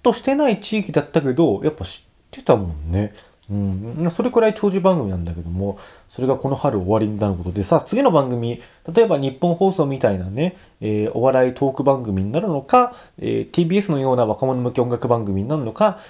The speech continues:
はたまた、えー、またそういう中高年層に向けた番組になるのかという話がありましたけども、これはね、ちょっと前に発表がありました。えー、文化放送はこの春より平日深夜の音楽、音楽番組、バイナルミュージッ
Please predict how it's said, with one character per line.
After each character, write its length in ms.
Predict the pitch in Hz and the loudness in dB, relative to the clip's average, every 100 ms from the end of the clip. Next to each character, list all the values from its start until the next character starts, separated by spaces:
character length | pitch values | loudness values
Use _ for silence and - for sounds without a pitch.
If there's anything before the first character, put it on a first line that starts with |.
| - | -20
は 120 | - | -20
た 120 | - 349 | -4 0
ま 180 | 302 | 0
た、 360 | 269 277 269 - | 0 0 0 0
え 160 | 160 151 | -2 0
ー、 20 | |
ま 120 | 143 | -2
た 240 | 143 143 143 | 2 2 2
そ 160 | 135 | 0
う 60 | 127 | -2
い 240 | 123 123 | 0 0
う 60 | 123 - | -2 -4
中 180 | - 165 | 0 4
高 180 | 170 | 4
年 140 | 170 170 | 4 2
層 280 | 139 95 98 | 0 -2 -2
に 100 | 110 | -4
向 100 | 110 | -2
け 120 | 160 | 0
た 120 | 180 | 0
番 160 | 143 131 | 0 -2
組 140 | 131 | -4
に 60 | 135 | -2
な 80 | |
る 60 | 143 | -2
の 60 | 107 | -2
か 120 | 143 | -2
と 100 | 113 | -2
い 20 | |
う 0 | |
話 280 | - 151 135 | -2 -2 2
が 40 | |
あ 40 | 113 | 2
り 80 | 160 | 2
ま 100 | 175 | 0
し 80 | |
た 100 | - | 0
け 80 | 95 | -2
ど 80 | 85 | -4
も、 220 | 85 85 87 _ - | -6 -6 -10 _ -2
こ 80 | |
れ 60 | 269 | 0
は 100 | 302 | 2
ね、 160 | 285 170 | 0 0
ち 80 | |
ょ 40 | 226 | 2
っ 40 | |
と 100 | 151 | 2
前 140 | 113 113 | 2 0
に 60 | |
発 340 | 92 95 95 175 | 0 -4 0 0
表 20 | |
が 160 | 156 143 | 2 2
あ 40 | |
り 60 | 139 | 0
ま 120 | 123 | -4
し 120 | - | -4
た。 160 | 85 - - - _ | -8 -8 -16 -20 _
え 100 | 120 | -6
ー、 20 | |
文 160 | 117 190 | -2 2
化 100 | 233 | 2
放 200 | 220 226 | 2 0
送 160 | - 110 | 2 2
は 140 | 101 | 2
こ 180 | - 156 | 0 0
の 100 | 233 | 2
春 240 | 262 226 | 2 0
よ 120 | 147 | 0
り 120 | 117 117 | 0 -2
平 260 | - 196 | -2 -2
日 340 | 226 233 - 214 | -2 -8 -6 -6
深 280 | - 233 | -4 0
夜 120 | 190 120 | 2 0
の 120 | 110 | -2
音 160 | 123 | -2
楽、 260 | 120 117 - | -2 -2 -2
音 160 | 131 151 | -2 0
楽 260 | 143 147 | 0 0
番 200 | 135 120 | 0 -2
組、 280 | 98 87 98 - - - - | -2 -4 -6 -10 -20 -20 -2
バ 180 | 127 | 0
イ 40 | 226 | 2
ナ 120 | 262 | 2
ル 120 | 254 | 2
ミ 100 | 233 | 0
ュ 60 | 233 | -2
ー 40 | |
ジ 120 | |
ッ 20 | 220 | -4